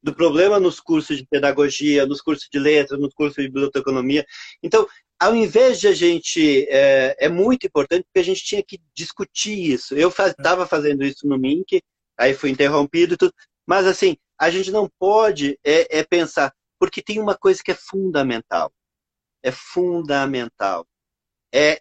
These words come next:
Speaker 1: entregar o melhor para o outro ser humano. O Ricardo Azevedo dizia, "A gente não
Speaker 2: Perfeito.
Speaker 1: pode julgar o outro ser humano, subjugar o outro ser humano, entregar qualquer
Speaker 2: Grande
Speaker 1: coisa para o
Speaker 2: Ricardo.
Speaker 1: outro ser humano"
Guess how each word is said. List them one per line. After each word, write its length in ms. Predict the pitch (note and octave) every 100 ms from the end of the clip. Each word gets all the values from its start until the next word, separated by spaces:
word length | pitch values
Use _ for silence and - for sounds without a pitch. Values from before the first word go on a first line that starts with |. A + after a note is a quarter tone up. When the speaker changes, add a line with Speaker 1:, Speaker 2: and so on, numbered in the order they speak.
| -
Speaker 1:
entregar 720 | D3+ D3+ D3 C3+ C3 C3+ C3+ _ -
o 100 | B2+
melhor 680 | B2 A#2 A2+ B2+ C#3+ C3 -
para 280 | A#2+ A2+ A2
o 80 | G#2+
outro 380 | A2+ A2+ _ -
ser 220 | A2+ A2
humano. 260 | A2+ G#2 -
O 100 | D3+
Ricardo 400 | E3 - F3+ F#3
Azevedo 500 | D#3 C#3 D3+ F3+ D#3
dizia, 580 | D3 C#3 - D3 C#3+ G#2+ _ _ -
"A 80 | C#3+
gente 260 | D#3 F3+ F#3
não 100 | F#3
Speaker 2:
Perfeito. 260 | C#3+ F#3+
Speaker 1:
pode 60 | F3+
julgar 640 | F3+ F#3+ - D#3+ F3+ G3+
o 200 | G3+ F3
outro 200 | E3+ E3 D#3+
ser 200 | E3 D#3+
humano, 460 | D#3+ D3+ D3+ D#3 D3
subjugar 840 | - F#3 F#3+ F3+ G3 D#3 D#3 F#3
o 20 | G3+
outro 160 | F#3+
ser 120 | F3+
humano, 220 | D#3+ D#3+ D3+ - - F3+
entregar 400 | F#3+ G3+ G#3 G#3
qualquer 300 | G#3 F#3+ G3
Speaker 2:
Grande 380 | G3+ G#3 G3
Speaker 1:
coisa 280 | F#3+ D#3+ D3
para 80 | C3
o 40 |
Speaker 2:
Ricardo. 180 | G#3 G3
Speaker 1:
outro 220 | G3 -
ser 140 | - F#3+
humano" 800 | F3+ E4 E4 F4+ A#4 G#3+ D#3